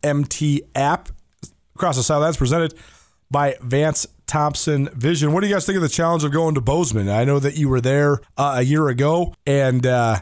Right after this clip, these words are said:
slugfest of a game, really, really physical game. Montana State was able to pull away late, had a couple long touchdowns in the fourth quarter. But do you take any confidence since you did compete well at the venue last year? And, and what do you think of just going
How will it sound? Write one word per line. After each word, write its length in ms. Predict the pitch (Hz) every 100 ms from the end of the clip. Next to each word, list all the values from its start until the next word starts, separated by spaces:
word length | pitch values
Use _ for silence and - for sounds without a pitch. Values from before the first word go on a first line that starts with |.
| -
slugfest 680 | - 151 196 196 143 147 160
of 100 | 123
a 60 |
game, 360 | 110 151 127 110
really, 320 | 127 202 175
really 320 | 131 165 165
physical 500 | 127 156 160 139 139
game. 260 | 123 139 135
Montana 320 | 131 120 147
State 160 | - 151
was 160 | 131
able 160 | 135 123
to 80 | 113
pull 240 | - 147
away 240 | 139 135 123
late, 280 | 123 143
had 160 | 104 120
a 60 | 120
couple 240 | 139 120
long 260 | 123 131 113
touchdowns 480 | 131 - 127 123
in 60 | 113
the 80 | 107
fourth 280 | - 127 -
quarter. 260 | 143 131
But 200 | 120 123
do 60 | 156
you 60 | 151
take 240 | 202 208
any 140 | 185
confidence 460 | 151 170 170 170 156
since 180 | 160 139
you 60 |
did 160 | 139 165
compete 340 | 139 120 151
well 320 | 170 156 156 -
at 260 | 156 151
the 80 | 147
venue 300 | 131 156 147
last 400 | 135 143 147 -
year? 100 | 175
And, 100 | 160
and 160 | 147 151
what 120 | 165
do 60 |
you 80 | 151
think 180 | - 175
of 80 | 147
just 220 | 139 -
going 340 | 151 160 165